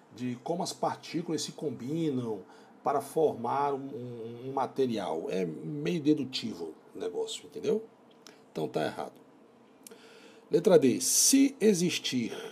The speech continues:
mais de um composto formado por dois elementos diferentes,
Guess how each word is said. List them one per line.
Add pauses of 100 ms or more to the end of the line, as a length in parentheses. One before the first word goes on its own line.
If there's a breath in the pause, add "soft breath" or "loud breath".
(1200 loud breath)
mais
de
um
composto
formado
por
dois
elementos
diferentes,